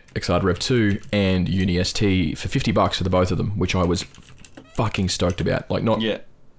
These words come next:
Speaker 1: not fifty bucks each, fifty bucks for the both of them with free shipping. Um,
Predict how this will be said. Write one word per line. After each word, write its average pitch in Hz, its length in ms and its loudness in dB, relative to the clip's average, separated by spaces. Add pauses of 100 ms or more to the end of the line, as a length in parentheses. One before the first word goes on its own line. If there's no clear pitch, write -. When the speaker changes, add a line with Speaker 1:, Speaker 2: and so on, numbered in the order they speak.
(120)
Speaker 1:
not 104 120 0
fifty 113 160 0
bucks 104 220 0
each, 131 180 2
fifty - 180 -2
bucks 87 260 0
for - 80 -4
the 90 60 0
both 92 220 2
of - 40 -4
them 85 200 0 (100)
with 98 200 0
free 87 220 0
shipping. 90 380 -2 (640)
Um, 82 360 0